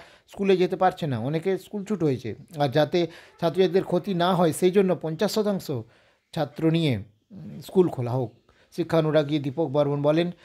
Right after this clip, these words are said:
শিক্ষা দপ্তর স্কুল বন্ধ করে দিয়ে ছাত্রছাত্রীদের শিক্ষা থেকে দূরে সরিয়ে দিচ্ছে। সরকার ব্যব-, শিক্ষা ব্যবস্থাকে অনলাইন করার দিকে যাচ্ছে। চা বাগান ও কৃষি প্রধান আলিপুরদুয়ার জেলার বহু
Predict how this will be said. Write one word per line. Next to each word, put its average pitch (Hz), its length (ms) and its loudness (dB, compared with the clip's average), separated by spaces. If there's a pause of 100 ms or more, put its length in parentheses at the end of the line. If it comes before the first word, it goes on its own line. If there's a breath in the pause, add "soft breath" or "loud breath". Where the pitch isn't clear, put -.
(160 soft breath)
শিক্ষা 185 260 2
দপ্তর 175 340 2
স্কুল 190 260 -4
বন্ধ 175 280 -2
করে 180 220 -2
দিয়ে 170 220 0
ছাত্রছাত্রীদের 156 540 -6
শিক্ষা 147 300 -8
থেকে 135 200 -6
দূরে 123 220 0
সরিয়ে 113 300 -6
দিচ্ছে। 113 280 -16
সরকার 131 380 -2
ব্যব-, 143 260 -2
শিক্ষা 156 460 -6 (500 soft breath)
ব্যবস্থাকে 165 400 2
অনলাইন 170 400 2
করার 160 300 0
দিকে 143 180 -4
যাচ্ছে। 143 340 -2
চা 165 240 2
বাগান 180 300 4
ও 175 40 -2
কৃষি 170 300 -8
প্রধান 156 460 -2
আলিপুরদুয়ার 147 720 -2
জেলার 139 280 -2
বহু 143 340 0